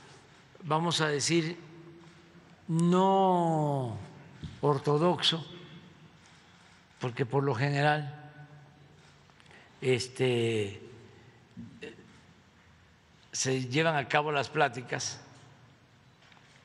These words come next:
puede haber una agenda, y luego se hace el comunicado. Pero muchas veces,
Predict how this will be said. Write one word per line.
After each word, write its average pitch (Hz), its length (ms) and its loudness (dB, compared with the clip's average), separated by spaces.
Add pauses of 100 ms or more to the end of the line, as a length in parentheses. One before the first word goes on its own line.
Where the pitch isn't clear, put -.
(160)
puede 147 180 2
haber 143 180 2
una 147 160 -2
agenda, 127 480 -6 (2000)
y 151 100 2
luego 175 260 4
se 165 120 2
hace 156 160 0
el 147 120 -6
comunicado. 160 640 2 (3750)
Pero 151 520 4
muchas 190 400 6
veces, 170 640 -2